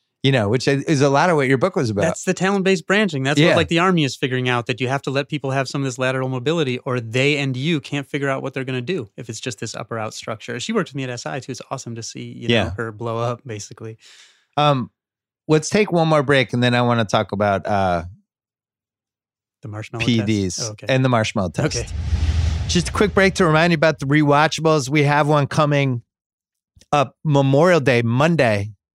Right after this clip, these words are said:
Speaker 1: The Hangover. It's happening. I'm not doing a podcast on Sunday night or Monday. So this is all you get, but it, boy, is it a good alternative.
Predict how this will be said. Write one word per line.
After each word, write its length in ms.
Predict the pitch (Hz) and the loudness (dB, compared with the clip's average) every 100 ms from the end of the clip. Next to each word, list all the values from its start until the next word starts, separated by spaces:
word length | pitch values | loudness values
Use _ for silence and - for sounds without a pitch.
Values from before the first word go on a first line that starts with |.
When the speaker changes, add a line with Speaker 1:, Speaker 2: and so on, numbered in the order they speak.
| _ _ | _ _
Speaker 1:
The 80 | 123 | -2
Hangover. 840 | 120 139 165 170 151 120 101 90 - _ _ _ _ _ - | 2 4 4 4 2 2 -2 -6 -12 _ _ _ _ _ -14
It's 120 | - | -2
happening. 560 | - 143 143 123 98 90 _ _ | 2 2 2 0 -2 -6 _ _
I'm 200 | - 131 127 | -2 2 2
not 220 | 147 165 | 2 2
doing 240 | 170 156 | 2 2
a 60 | 143 | 2
podcast 800 | 143 135 - 120 104 - - - _ _ - | 2 0 0 0 0 -2 -8 -16 _ _ -4
on 140 | 113 | -2
Sunday 280 | 107 131 127 | 0 0 2
night 220 | 120 117 | 2 2
or 100 | 113 | 2
Monday. 440 | 107 113 98 85 85 | 2 0 0 -4 -8
So 180 | - 113 | -6 -2
this 220 | 120 - | -2 -2
is 140 | 135 113 | -4 -2
all 340 | 143 156 160 165 | 2 4 4 4
you 160 | 160 | 0
get, 320 | 156 170 143 - | 0 2 2 0
but 120 | 120 | -2
it, 160 | 117 | -2
boy, 220 | - 143 131 | 0 2 2
is 140 | 98 | 0
it 80 | 110 | -2
a 60 | 107 | -2
good 180 | 113 | 0
alternative. 720 | 107 104 120 107 101 92 87 | 0 0 -2 -2 -2 -4 -6